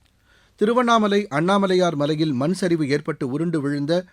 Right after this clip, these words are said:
நாற்பது டன் எடை கொண்ட பாறையை உடைக்கும் பணி தொடர்ந்து நடைபெற்று வருகிறது. கடந்த மாதம் ஒன்றாம் தேதி பெய்த கனமழையின் போது மண் சரிந்து குடியிருப்பு பகுதியில் பாறை உருண்டு விழுந்ததால் ஏழு பேர்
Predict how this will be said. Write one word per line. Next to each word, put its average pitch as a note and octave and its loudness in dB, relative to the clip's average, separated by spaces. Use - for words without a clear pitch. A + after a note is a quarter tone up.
நாற்பது G3 4
டன் F#3+ 0
எடை D3+ 0
கொண்ட F3+ -2
பாறையை D#3 0
உடைக்கும் D#3 -4
பணி C3 -6
தொடர்ந்து A3 2
நடைபெற்று C#3+ -2
வருகிறது. B2 -6
கடந்த G3+ 2
மாதம் G3+ 0
ஒன்றாம் G3 2
தேதி F3+ -2
பெய்த F3 -2
கனமழையின் E3 0
போது E3+ -2
மண் D#3 -2
சரிந்து E3+ -2
குடியிருப்பு E3+ -2
பகுதியில் D#3 -4
பாறை F#3+ 4
உருண்டு E3+ 2
விழுந்ததால் D3+ 0
ஏழு F#3 2
பேர் C3+ -2